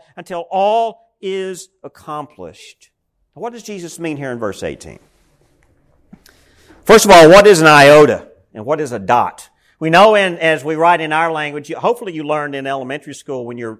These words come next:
writing your letters, what do you do with your I's? Anybody remember who's been out of school for a while?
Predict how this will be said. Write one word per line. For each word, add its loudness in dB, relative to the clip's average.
writing -6
your -10
letters, -8
what -8
do -18
you -14
do -8
with -10
your -10
I's? -8
Anybody -6
remember -8
who's -14
been -6
out -4
of -10
school -8
for -10
a -8
while? -14